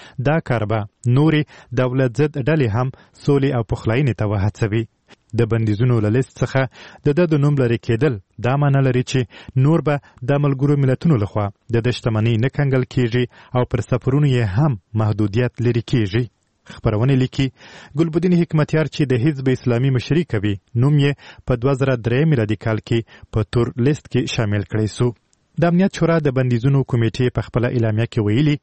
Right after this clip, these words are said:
که څه هم د حکمتیار د استوګنې ځای معلوم نه دی، خو ګمان کیږي چې د دوه زره یولسم میلادي کال له جنوري راهیسې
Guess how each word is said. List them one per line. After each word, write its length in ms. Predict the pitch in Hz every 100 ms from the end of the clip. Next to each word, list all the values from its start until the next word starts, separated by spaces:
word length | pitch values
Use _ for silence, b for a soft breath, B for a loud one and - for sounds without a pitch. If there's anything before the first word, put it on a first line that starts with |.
| B B B -
که 240 | 175 175
څه 140 | - 190
هم 120 | 190
د 80 | 170
حکمتیار 600 | 139 - 139 131 151 156
د 80 | 127
استوګنې 500 | 117 - 135 127 127
ځای 200 | 107 120
معلوم 320 | 110 110 127
نه 120 | 131
دی، 160 | 156 151 B B B
خو 140 | 147
ګمان 280 | 143 156 180
کیږي 360 | - 113 98
چې 240 | 110 - 104 98 _ -
د 60 |
دوه 200 | 104 107
زره 220 | 110 110
یولسم 440 | 107 104 104 - 147
میلادي 260 | 143 131
کال 220 | 131 135 131 B B -
له 100 | 131
جنوري 480 | 123 123 113 117 131
راهیسې 560 | 117 110 156 - 151